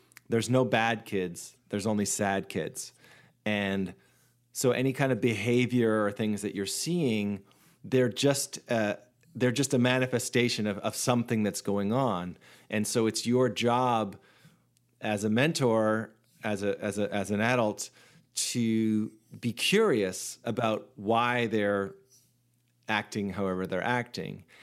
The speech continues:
And nurturing that with youth, what I've really learned is there's no, pretty much no bad people, just sad people.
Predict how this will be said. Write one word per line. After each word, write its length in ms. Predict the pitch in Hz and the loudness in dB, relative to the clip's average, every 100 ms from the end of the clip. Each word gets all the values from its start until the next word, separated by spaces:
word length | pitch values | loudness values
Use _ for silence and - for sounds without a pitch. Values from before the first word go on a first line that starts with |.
| - _ - | -20 _ -6
And 440 | 110 110 107 107 - _ _ _ _ _ _ _ _ _ _ _ | -2 0 0 -2 -6 _ _ _ _ _ _ _ _ _ _ _
nurturing 1040 | 113 117 120 117 123 127 143 170 165 139 131 | -8 -4 -4 -2 2 4 4 4 2 2 4
that 340 | 135 135 - | 2 0 -2
with 220 | 110 104 | -2 0
youth, 460 | 123 185 170 123 - | 2 4 4 2 0
what 180 | 110 123 | 0 2
I've 240 | 123 104 | 2 2
really 260 | 131 196 139 | 4 4 4
learned 440 | 120 117 113 110 | 2 0 0 -2
is 540 | - 117 113 104 - - _ _ _ _ _ _ - | -2 0 0 -2 -6 -12 _ _ _ _ _ _ 2
there's 300 | 127 127 127 | 2 2 2
no, 540 | 131 139 139 135 131 - _ _ - - _ _ | 2 4 4 2 0 -8 _ _ -20 -20 _ _
pretty 280 | - 247 233 | -2 0 4
much 300 | 160 135 - | 4 2 0
no 220 | 143 139 | 2 2
bad 400 | 127 123 123 123 - | 4 2 2 0 -2
people, 360 | 151 160 101 | -4 0 -2
just 260 | 98 117 - | 0 -2 2
sad 300 | 139 143 123 | 2 2 -2
people. 400 | 107 - 82 | -8 -4 -8